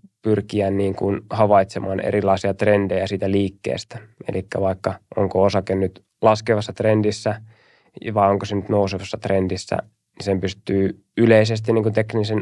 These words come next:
analyysin tai hinta-, hinta niin kuin,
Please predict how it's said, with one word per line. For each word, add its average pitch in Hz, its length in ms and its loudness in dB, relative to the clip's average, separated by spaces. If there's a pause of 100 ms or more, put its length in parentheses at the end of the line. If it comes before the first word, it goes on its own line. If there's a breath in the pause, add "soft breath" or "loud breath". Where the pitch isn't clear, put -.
analyysin 101 760 0 (600 soft breath)
tai 95 260 2
hinta-, 98 400 2 (840)
hinta 104 300 2
niin 98 240 2
kuin, 98 360 -2